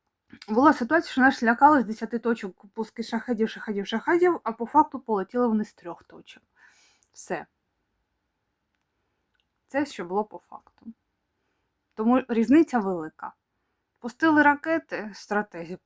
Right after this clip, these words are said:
пролетіли ці ракети кудись. Все, ми зрозуміли, що воно кудись летить. Скільки їх? Ніхто не знає, скільки цих ракет, це тільки наші Telegram-канали починають там щось розказувати.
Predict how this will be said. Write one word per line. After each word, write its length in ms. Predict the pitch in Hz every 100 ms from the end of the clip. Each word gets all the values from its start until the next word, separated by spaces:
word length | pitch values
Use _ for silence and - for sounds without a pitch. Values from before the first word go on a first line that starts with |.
| _ _
пролетіли 640 | 220 247 277 233 285 311 285
ці 160 | 247
ракети 420 | 233 - 196 -
кудись. 440 | - 175 160 160 -
Все, 340 | - - 202 170
ми 160 | 220
зрозуміли, 640 | 240 240 226 226 185 165 165
що 200 | - 185
воно 180 | 190
кудись 360 | 185 190 226 233
летить. 560 | 226 196 208 147 _ _ _ _ _ _ _ _ _
Скільки 600 | - - 247 285 285 254
їх? 560 | 202 - _ - - _ _ _ _ _ 185
Ніхто 540 | 202 - - 269 277
не 120 | 214
знає, 560 | - - 214 233 262 226
скільки 420 | - 233 233 214
цих 300 | - 220 -
ракет, 400 | 214 - 294 294
це 100 | 240
тільки 460 | 202 - 254 240 233
наші 420 | 233 226 226 -
Telegram-канали 800 | 208 220 220 208 196 202 277 311
починають 800 | 226 175 - 190 208 240 233 -
там 260 | 214 233 233
щось 320 | - 220 190
розказувати. 580 | 190 - 151 135 _